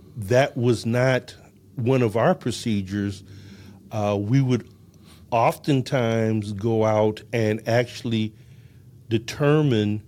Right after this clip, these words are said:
from ser-, executing search warrants and that kind of thing, um, how these people, if these people were actually part of an investigation.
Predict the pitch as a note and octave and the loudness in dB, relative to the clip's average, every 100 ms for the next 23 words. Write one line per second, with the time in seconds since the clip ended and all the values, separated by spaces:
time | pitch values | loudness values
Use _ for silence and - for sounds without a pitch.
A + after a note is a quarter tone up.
0 | - - B2 G#2 - C3+ C3+ C3+ A#2+ A#2 | -18 -8 -2 -2 -2 2 2 2 -2 -2
1 | A2 - B2 A2+ A2+ - A#2+ A#2 A2+ A2 | -6 -4 -2 0 -2 0 -2 -2 -4 -2
2 | G#2+ G#2+ G#2+ G#2+ - - G2+ A#2+ - A#2+ | 0 -2 -4 -6 -8 -8 -4 -4 -2 -4
3 | G#2 F2+ A2 G2 G2 - - - - - | -4 -6 -8 -6 -8 -12 -20 -20 -20 -18
4 | - G#2 G2+ F#2+ F#2+ F2 - - - - | -6 0 0 0 -2 -8 -16 -20 -20 -20
5 | - - - - - - C#3 C#3 B2+ C3 | -20 -20 -20 -20 -14 -4 2 2 2 0
6 | A#2 - - C#3+ A#2+ A#2+ A2+ - - _ | -2 -6 -4 -2 -2 -4 -4 -6 -18 _
7 | - C3 - C#3 - D#3+ C#3 A#2+ G#2 G#2+ | -2 -2 0 -4 -2 -2 -2 0 0 0
8 | A#2+ C#3 C#3+ - C3+ B2 A#2 A2 _ _ | 2 2 0 -8 -4 0 0 -2 _ _
9 | _ _ _ - - D3 C#3+ C#3+ - B2 | _ _ _ -8 0 4 4 0 -2 2
10 | A2+ A2 G#2+ G#2 - _ _ _ _ B2+ | 4 4 4 0 -10 _ _ _ _ -2
11 | A#2 A2+ G#2+ A#2 A2 - G#2+ A2 A2 G#2+ | 0 0 2 0 0 -6 0 2 2 0
12 | - G#2+ G#2 G#2 | -4 -4 -2 -4